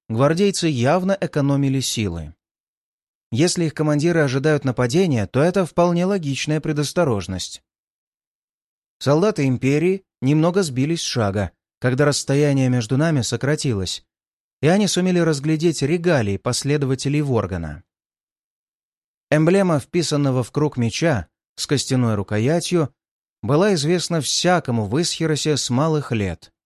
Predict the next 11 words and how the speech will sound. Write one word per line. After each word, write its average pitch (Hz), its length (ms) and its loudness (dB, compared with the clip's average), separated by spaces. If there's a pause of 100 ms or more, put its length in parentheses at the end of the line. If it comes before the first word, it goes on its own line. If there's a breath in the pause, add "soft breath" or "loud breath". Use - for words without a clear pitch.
(680)
а 127 80 -4
характерные 139 720 0
чёрные 135 400 0
доспехи 117 480 -2
храмовников, 117 800 -2 (500)
на 107 140 -2
которых 156 360 2
этот 151 200 0
знак 135 440 0
и 135 80 -4
красовался, 139 840 0